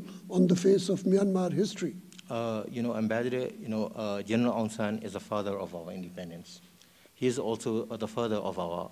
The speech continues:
Speaker 2: uh, you know, of our army. Uh, he was a student leader, and, uh, uh, you know, uh, just, you know, uh, before the Second World War, uh, the, the people of Myanmar wanted the, you know, independence very much.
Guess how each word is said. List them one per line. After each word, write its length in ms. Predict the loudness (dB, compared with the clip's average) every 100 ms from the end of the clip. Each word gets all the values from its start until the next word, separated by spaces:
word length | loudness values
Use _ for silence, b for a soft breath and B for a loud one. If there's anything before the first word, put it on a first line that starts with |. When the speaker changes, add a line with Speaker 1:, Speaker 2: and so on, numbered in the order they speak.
| -10 -8
Speaker 2:
uh, 60 |
you 140 | -6 -6
know, 140 | -8
of 160 | -8 -8
our 200 | -10 -8
army. 380 | -8 -6 -8 -10 -18 b b b b b -10
Uh, 160 | -6 -2
he 140 | 2
was 180 | 2 0
a 40 |
student 420 | -4 -2 0 2 2
leader, 320 | 0 -2 -4 -12 B B B _
and, 320 | 0 2 2 2
uh, 120 | 0
uh, 240 | 0 0 2
you 120 | 2
know, 120 | 0 0
uh, 420 | 0 0 -2 -8 -16 -18 -12 0
just, 440 | 0 0 -8 -8
you 160 | -2 0
know, 120 | 0
uh, 340 | 0 -2 0
before 400 | -2 -4 -2 -2 -2
the 200 | -4 -2
Second 340 | -2 0 0
World 220 | 0 -2
War, 200 | -2 -4 -8 b b b b _
uh, 240 | -4 -2 0
the, 340 | 2 2 0 -4 -12 -6
the 360 | -2 0 -2 -4
people 300 | -2 2 2
of 80 | 2
Myanmar 360 | 0 0 -2 -2
wanted 460 | 0 0 0 -8 -14 -20 -20 b b -18 -16 -16 -18 -10
the, 180 | -4
you 160 | -4 -2
know, 80 | -2
independence 540 | 2 0 2 0 0
very 200 | -2 -4
much. 360 | -4 -8 -10